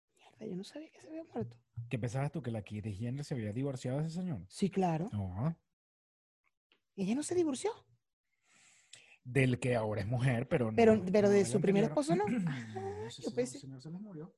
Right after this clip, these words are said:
Speaker 1: Ah, se les murió. Mira, aquí
Speaker 2: Ujú.
Speaker 1: dice que los fantasmas no
Speaker 2: Busca
Speaker 1: duermen.
Speaker 2: ahí,
Speaker 1: Los fantasmas
Speaker 2: busca
Speaker 1: no
Speaker 2: ahí que, que, si el papá de Kim Kardashian se murió o no.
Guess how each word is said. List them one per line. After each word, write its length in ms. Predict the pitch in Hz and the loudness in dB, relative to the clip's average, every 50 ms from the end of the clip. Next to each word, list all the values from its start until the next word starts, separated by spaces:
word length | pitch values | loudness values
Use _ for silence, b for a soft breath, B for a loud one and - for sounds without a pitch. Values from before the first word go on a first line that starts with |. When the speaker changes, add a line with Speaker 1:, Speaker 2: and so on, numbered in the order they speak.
| _ _ | _ _
Speaker 1:
Ah, 320 | - 160 165 190 226 254 277 | -12 -8 -8 -6 -6 -8 -8
se 180 | 262 - 226 208 | -10 -10 -8 -8
les 180 | 190 170 165 | -8 -8 -8
murió. 480 | 165 165 156 147 143 139 143 143 143 143 143 143 147 - _ _ _ _ _ _ _ _ _ _ _ b b b b b b b b b b - | -10 -10 -10 -12 -12 -14 -14 -14 -14 -16 -16 -18 -20 -20 _ _ _ _ _ _ _ _ _ _ _ b b b b b b b b b b -2
Mira, 160 | 254 262 247 | 2 4 4
aquí 120 | 196 139 - | 4 4 4
Speaker 2:
Ujú. 80 | 185 262 | 2 2
Speaker 1:
dice 140 | 370 - | 2 2
que 80 | - 339 | 4 4
los 140 | 320 294 233 | 4 4 4
fantasmas 440 | - 262 254 247 330 311 285 269 247 | 4 2 2 2 2 2 2 2 2
no 140 | 233 233 226 | 2 2 4
Speaker 2:
Busca 100 | 196 240 | 4 4
Speaker 1:
duermen. 300 | 233 214 196 185 175 175 | 6 6 4 4 4 2
Speaker 2:
ahí, 260 | 170 175 175 175 - - - - - - _ | 2 2 0 -2 -6 -10 -16 -20 -20 -20 _
Speaker 1:
Los 120 | - 233 - | -2 0 2
fantasmas 360 | 202 - - 302 302 294 269 | 2 2 2 2 2 2 2
Speaker 2:
busca 60 | 247 | 4
Speaker 1:
no 220 | 254 - 135 - 160 | 2 2 0 -2 -6
Speaker 2:
ahí 120 | 151 143 | -6 -6
que, 200 | - 147 135 - - | -6 -8 -8 -8 -10
que, 80 | - - | -14 -8
si 120 | - 139 | -6 -4
el 80 | 120 104 | -4 -4
papá 200 | - 113 - 113 | -6 -6 -6 -6
de 60 | 110 | -6
Kim 100 | 123 123 | -8 -8
Kardashian 360 | - 131 127 127 127 143 139 | -8 -8 -8 -8 -8 -8 -10
se 80 | 117 131 | -10 -10
murió 300 | 117 98 98 104 110 113 | -10 -10 -10 -10 -10 -10
o 40 | 113 | -12
no. 160 | 113 113 | -12 -14